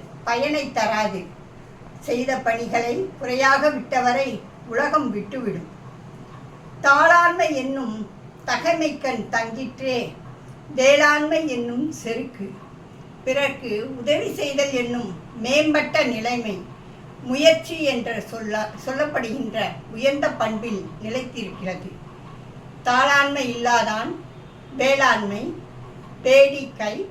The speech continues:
வாளாண்மை போலக் கெடும். முயற்சி இல்லாதவன் உதவி செய்பவனாக இருத்தல்,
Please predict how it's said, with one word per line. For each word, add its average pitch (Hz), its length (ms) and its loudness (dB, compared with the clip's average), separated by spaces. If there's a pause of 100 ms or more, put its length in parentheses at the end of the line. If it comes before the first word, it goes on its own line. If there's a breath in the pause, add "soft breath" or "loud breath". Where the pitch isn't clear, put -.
(460)
வாளாண்மை 277 760 2 (360)
போலக் 254 380 -2
கெடும். 190 340 -8 (600)
முயற்சி 294 420 4
இல்லாதவன் 240 760 -2 (360)
உதவி 285 340 2
செய்பவனாக 247 840 0 (560)
இருத்தல், 240 600 -2